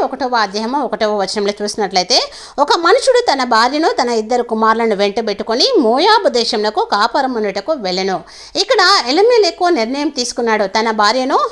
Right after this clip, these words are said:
తన యొక్క కుమారులను తీసుకొని మోయాబు దేశానికి వెళ్ళి కాపురము ఉండాలని. నయోమి తీసుకున్నటువంటి నిర్ణయం అయి ఉంటుంది. ఒకటి ఆరులో, "వారికి ఆహారం ఇచ్చుటకు యెహోవా తన జనులను సందర్శించనని ఆమె మోయాబు దేశంలో వినెను కనుక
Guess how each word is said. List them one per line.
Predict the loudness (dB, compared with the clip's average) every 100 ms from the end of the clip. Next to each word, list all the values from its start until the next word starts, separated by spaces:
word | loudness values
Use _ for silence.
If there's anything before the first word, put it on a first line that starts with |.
| -2
తన | -2
యొక్క | 0 -2
కుమారులను | -4 -2 0 0 -2
తీసుకొని | -4 -4 -2 2
మోయాబు | 2 2 0 -2 -4
దేశానికి | -6 -4 -4 -4 -4 -4
వెళ్ళి | -4 -4 -2 -4 -2
కాపురము | -6 -2 -2 0 0 -2 -10 -6 0
ఉండాలని. | 2 2 2 2 0 -2 -12 -8 0
నయోమి | 2 4 4 2 0
తీసుకున్నటువంటి | -4 -4 -2 -2 -4 -2 -4 -6 -12 -4
నిర్ణయం | -2 0 0 -2 -2
అయి | -4
ఉంటుంది. | -2 0 0
ఒకటి | 2 2 2 0 4
ఆరులో, | 2 4 4 2 0 -18 -20 -4 2
"వారికి | 2 2 0
ఆహారం | 2 2 4 2 4
ఇచ్చుటకు | 2 2 0 0
యెహోవా | 0 2 4 4 4
తన | 2 0 2
జనులను | 2 0 0 2 2
సందర్శించనని | 0 -2 2 2 2 -2 0 0 2 2 2
ఆమె | 4 4 4 2
మోయాబు | 2 2 4 4 2
దేశంలో | 2 0 0 0 2
వినెను | 2 2 0
కనుక | 0 -2